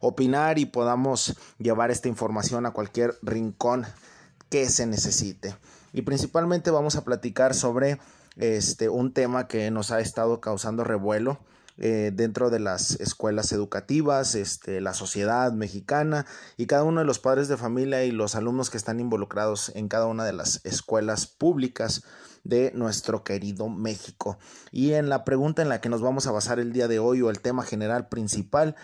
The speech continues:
es ¿qué les depara a las escuelas públicas desde el punto de vista, desde los recursos físicos, humanos y administrativos?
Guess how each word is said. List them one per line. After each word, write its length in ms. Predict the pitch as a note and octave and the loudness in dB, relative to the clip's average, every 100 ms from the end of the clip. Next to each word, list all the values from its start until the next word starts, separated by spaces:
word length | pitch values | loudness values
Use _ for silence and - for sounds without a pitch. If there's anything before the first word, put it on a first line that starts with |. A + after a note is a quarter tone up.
| - - | -20 -12
es 260 | - C3 - | -2 -2 -2
¿qué 180 | - D#3+ | 2 2
les 200 | E3+ C#3+ | 4 2
depara 380 | B2 C3 C#3 C3+ | 0 0 0 0
a 20 | |
las 160 | A#2+ | 0
escuelas 520 | G#2 - - A#2 A2 - | -4 -4 0 0 0 -4
públicas 680 | B2 C#3 C#3+ - C#3+ B2 - - - | -2 0 -2 -2 -2 -4 -10 -20 -8
desde 320 | A2 A2+ G#2+ | -2 -2 -2
el 120 | G#2+ G#2 | -4 -4
punto 340 | B2+ C3+ C#3+ | -6 0 2
de 120 | A2 | 2
vista, 480 | A2+ B2+ - C#3+ C#3+ - - - | 2 -2 -2 -4 -4 -12 -20 -18
desde 320 | - A#2 A2 A2+ | -4 0 2 2
los 160 | G#2 | 0
recursos 540 | G#2+ G2+ C#3+ C#3+ G#2+ - | -2 -2 -2 -2 -4 -4
físicos, 760 | D3 D3+ F3 - F#3+ - - _ _ _ | -2 -2 -4 -6 -6 -6 -12 _ _ _
humanos 680 | A2+ G#2+ B2+ C#3 C#3 - - | -4 0 0 -2 -4 -8 -12
y 120 | - F#2+ | -6 -4
administrativos? 1000 | F#2+ G2+ F2+ - - - D2 D2 - | -2 -4 -6 -10 -12 -10 -10 -6 -8